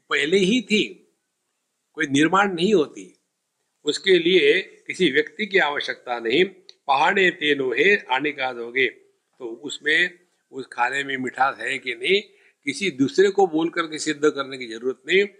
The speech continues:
खाना अपने आप में मस्त है। तैसे अब आते हैं सिद्धांत पर। "तैसे सुखपणा ये वो लाजे आपुले सुख पावो, ते आने का चाखो सुवो यही लकाई।"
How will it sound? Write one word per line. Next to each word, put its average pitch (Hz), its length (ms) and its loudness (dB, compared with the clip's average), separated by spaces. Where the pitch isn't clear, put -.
खाना 131 300 -4
अपने 139 560 -6
आप 120 360 -6
में 135 240 -4
मस्त - 280 -14
है। 110 360 -8
तैसे 143 600 0
अब 127 160 -4
आते 120 280 -2
हैं 127 160 -2
सिद्धांत 110 480 -10
पर। 95 160 -20
"तैसे 139 640 2
सुखपणा 147 600 0
ये 135 280 -2
वो 147 460 -4
लाजे 135 460 0
आपुले 143 560 -2
सुख 139 340 0
पावो, 147 640 0
ते 151 140 2
आने 143 340 0
का 147 240 0
चाखो 135 520 -4
सुवो 127 520 -10
यही 123 340 2
लकाई।" 147 920 -2